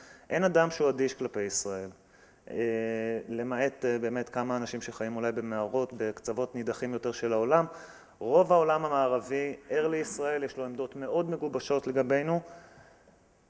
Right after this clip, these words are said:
והמדיום הזה, כמו שאתם רואים, יש כאן איזשהו צילום מסך, אה, קטן מאיזשהו סטארט-אפ ישראלי שהתחלתי לעבוד איתו לאחרונה.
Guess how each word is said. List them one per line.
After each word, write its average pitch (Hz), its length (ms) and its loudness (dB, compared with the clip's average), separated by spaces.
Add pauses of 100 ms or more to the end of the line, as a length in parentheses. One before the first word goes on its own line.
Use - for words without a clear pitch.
(260)
והמדיום 147 600 0
הזה, 170 440 2 (400)
כמו 143 140 -2
שאתם 139 260 2
רואים, 139 260 2
יש 151 100 0
כאן 170 120 4
איזשהו 160 300 2
צילום 151 320 2
מסך, 151 600 0
אה, - 20 -2 (340)
קטן 139 380 -6
מאיזשהו 120 480 -12
סטארט-אפ 131 380 -6
ישראלי 117 420 -4
שהתחלתי 120 460 0
לעבוד 117 280 4
איתו 147 220 4
לאחרונה. 117 500 2